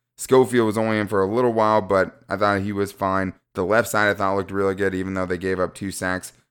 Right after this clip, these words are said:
Didn't have a huge problem with the Chargers' offensive line in this one. I thought they opened up some holes, and they really needed some good rushing yards. And I thought late in the game, when the Chargers really needed to come back,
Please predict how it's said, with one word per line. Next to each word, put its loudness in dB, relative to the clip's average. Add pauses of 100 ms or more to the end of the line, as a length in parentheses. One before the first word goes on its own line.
(120)
Didn't 0
have 2
a 0
huge -4
problem -2
with -4
the -10
Chargers' 0
offensive -4
line -4
in -6
this -8
one. -4
I -2
thought -4
they 0
opened -2
up 0
some -8
holes, -4
and -4
they -6
really 0
needed -6
some -12
good -2
rushing -2
yards. -4 (320)
And 0
I 6
thought 2
late 2
in -4
the -4
game, -4
when -4
the -8
Chargers -4
really 0
needed -6
to -2
come -4
back, 0